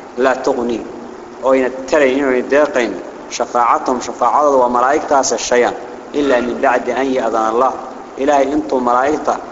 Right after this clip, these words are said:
idmay inay u shafeecaan ruuxa mooyaan. Ruuxiina waa inuu Ilaahay subxaanahu wa tacaala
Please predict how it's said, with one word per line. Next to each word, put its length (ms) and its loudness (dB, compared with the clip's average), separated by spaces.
idmay 380 0
inay 140 -2
u 100 2
shafeecaan 600 0
ruuxa 320 2
mooyaan. 260 -2
Ruuxiina 440 0
waa 180 4
inuu 180 0
Ilaahay 260 4
subxaanahu 360 2
wa 60 2
tacaala 180 -2